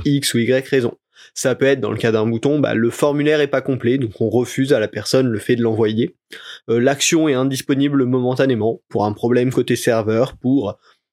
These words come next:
un problème, euh, aléatoire. Euh,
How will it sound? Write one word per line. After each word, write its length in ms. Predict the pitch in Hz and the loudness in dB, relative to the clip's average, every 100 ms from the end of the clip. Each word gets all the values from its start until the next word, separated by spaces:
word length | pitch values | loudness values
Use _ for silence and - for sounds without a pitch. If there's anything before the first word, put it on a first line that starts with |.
| _ | _
un 140 | 135 135 | -2 -2
problème, 520 | - 131 127 123 135 | -2 -2 2 2 0
euh, 220 | 107 104 - - | 0 -2 -4 -4
aléatoire. 760 | 151 139 127 - 123 - - _ _ - - - - | 0 2 0 -2 -4 -4 -8 _ _ -20 -20 -18 -4
Euh, 560 | 120 117 117 117 117 | -2 0 0 -2 -2